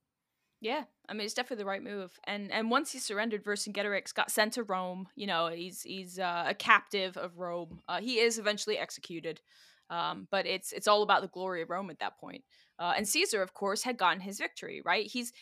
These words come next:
he's out in Gaul anyway because he is trying to chase down victory and make a name for himself.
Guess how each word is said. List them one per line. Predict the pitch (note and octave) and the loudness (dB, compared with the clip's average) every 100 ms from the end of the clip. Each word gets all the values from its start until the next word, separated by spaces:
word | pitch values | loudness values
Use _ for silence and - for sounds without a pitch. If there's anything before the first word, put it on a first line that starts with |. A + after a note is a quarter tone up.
| - | -8
he's | B3 A#3+ | -4 6
out | A#3 G#3 G3+ | 6 6 0
in | G#3+ | 0
Gaul | F#3+ F#3 E3+ F3+ _ _ - | 4 4 4 0 _ _ 0
anyway | G3+ A3+ D#3+ B2 E3 G#3 | 2 4 2 0 0 -2
because | F#3 - A3+ G#3 - | -6 -2 0 0 -4
he | - A3 G3 | -6 -2 0
is | - G3+ - | 2 0 -2
trying | - F#3+ E3+ G3+ | 0 2 2 -2
to | - G3 | -8 -6
chase | - F3 - | -4 -4 -4
down | E3 F3 | -6 -6
victory | - - G#3 F#3+ | -8 -6 -4 -4
and | F3 | -4
make | D#3 | -6
a | F#3+ | -6
name | G3 C4+ D4 | -4 -4 -4
for | E3 | -10
himself. | E3 - - - - | -12 -10 -10 -10 -14